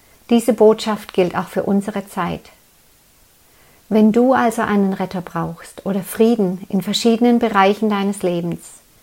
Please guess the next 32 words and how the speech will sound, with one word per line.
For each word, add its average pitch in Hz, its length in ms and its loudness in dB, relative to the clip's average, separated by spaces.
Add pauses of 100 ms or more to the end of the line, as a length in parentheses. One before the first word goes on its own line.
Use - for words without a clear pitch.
(560)
dann 208 180 4
bitte 233 260 6
doch 226 200 -2
diesen 208 320 -2
Friedefürst, 190 880 -6 (180)
dass 196 200 -6
er 180 100 0
in 190 100 0
dein 185 180 -2
Leben 180 320 -2
kommt. 170 440 -8 (1040)
Er 208 60 4
möchte, 220 420 4
dass 202 220 -2
du - 80 0
im 190 180 2
Frieden 226 480 -2
lebst, 180 600 -4 (280)
mit 220 240 -2
Gott, 202 300 -2 (220)
mit 196 180 -2
dir 233 100 4
selbst, 196 600 -4 (180)
in 220 160 2
deinen 214 340 0
Beziehungen 196 760 -4 (380)
und 185 160 0
in 185 180 -2
allen 208 320 2
Bereichen 190 500 -4
deines 180 360 -6
Lebens. 175 360 -8